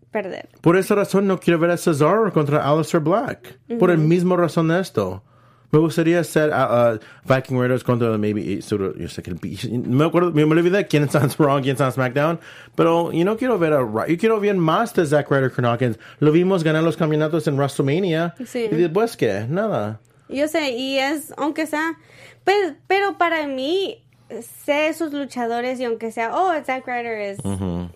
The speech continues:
Speaker 1: Kurt Hawkins,
Speaker 2: Ujú.
Speaker 1: van a perder. Pero es igual con la otra pelea. Sabemos que va a perder Jason Reynolds, entonces, aunque sea usar tu gente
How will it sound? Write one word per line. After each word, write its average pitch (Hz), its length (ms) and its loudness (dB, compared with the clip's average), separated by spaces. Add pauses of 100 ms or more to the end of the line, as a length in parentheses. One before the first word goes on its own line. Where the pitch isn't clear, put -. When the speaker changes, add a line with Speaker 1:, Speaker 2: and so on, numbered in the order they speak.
(160)
Speaker 1:
Kurt 226 180 -12
Hawkins, 226 480 -10
Speaker 2:
Ujú. 101 220 -8 (320)
Speaker 1:
van 262 240 -6
a 277 280 -8 (120)
perder. 240 400 -8
Pero 330 180 0
es 370 200 -2
igual 349 320 -2
con 349 120 -4 (300)
la 269 180 -2
otra 285 200 -6
pelea. 254 400 -4
Sabemos 262 420 -6
que 269 100 -8
va 233 120 0
a 226 100 -6
perder 254 340 -4
Jason 240 260 -6
Reynolds, 254 360 -6
entonces, 247 560 -8 (340)
aunque 247 220 -4
sea 254 160 -4
usar 320 320 -2
tu 254 160 -2
gente 269 540 -4